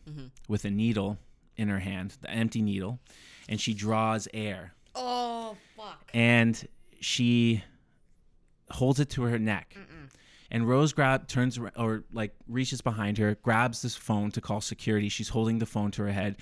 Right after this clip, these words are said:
Speaker 2: And Laura interrupts her and says, "Do you ever see it? Do you ever hear it? Or do you ever feel it?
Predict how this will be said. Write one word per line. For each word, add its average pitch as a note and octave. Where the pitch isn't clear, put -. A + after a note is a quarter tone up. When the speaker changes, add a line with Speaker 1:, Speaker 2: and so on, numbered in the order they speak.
Speaker 2:
And A2+
Laura B2
interrupts B2
her G#2+
and G#2
says, G2+
"Do G#2+
you D3+
ever A2+
see A2
it? D#3
Do G#2+
you G#2
ever G2+
hear A#2
it? D#3+
Or G#2+
do G#2+
you A2
ever G#2
feel A#2
it? E2